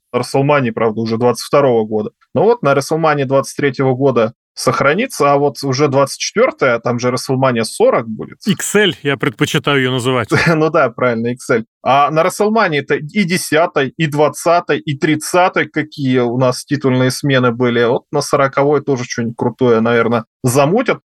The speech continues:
Speaker 1: А ради этого пусть Роман Рейнс титулом повладеет.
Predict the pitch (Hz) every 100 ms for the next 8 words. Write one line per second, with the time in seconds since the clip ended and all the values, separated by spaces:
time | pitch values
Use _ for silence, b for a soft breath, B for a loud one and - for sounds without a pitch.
0 | _ 135 135 127 135 202 143 - 135 -
1 | 127 117 110 127 - - 127 120 113 113
2 | 117 107 104 101